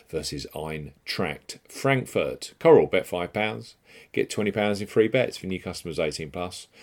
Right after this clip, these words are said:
Coral are offering a bet five pounds, get twenty pounds in free bets offer.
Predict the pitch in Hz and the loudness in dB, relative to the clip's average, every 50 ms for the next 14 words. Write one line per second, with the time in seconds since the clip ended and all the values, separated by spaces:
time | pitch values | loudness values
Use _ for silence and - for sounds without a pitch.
0 | - - _ - - 117 113 113 110 110 110 110 107 98 - - 90 85 76 101 | -20 -20 _ 4 8 10 10 12 12 12 10 10 8 6 2 -2 -2 0 2 2
1 | 98 - - - 92 90 87 - 95 87 87 85 85 90 - - - 90 87 82 | 2 0 0 -2 -4 -4 -4 -4 -4 -4 -4 -4 -6 -8 -10 -8 -6 -6 -4 -2
2 | 95 90 87 82 82 82 - - 90 87 - 87 82 78 - 90 90 87 - - | -2 -4 -4 -4 -6 -8 -6 -4 -2 0 0 0 -2 0 0 -2 -2 -2 -2 -4
3 | 92 | -8